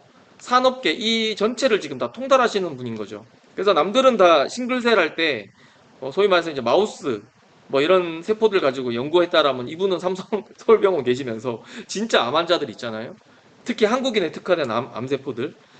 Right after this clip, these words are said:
이런 것들 가지고 직접 이제 다, 음, 연구하시고,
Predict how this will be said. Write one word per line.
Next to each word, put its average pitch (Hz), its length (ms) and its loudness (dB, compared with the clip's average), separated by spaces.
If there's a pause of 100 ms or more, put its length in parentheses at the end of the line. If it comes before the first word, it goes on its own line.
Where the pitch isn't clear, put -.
(100)
이런 233 200 0
것들 247 220 2
가지고 139 320 -2
직접 - 360 0
이제 120 460 -4
다, 104 340 -6 (640)
음, 120 360 -12
연구하시고, 147 840 -2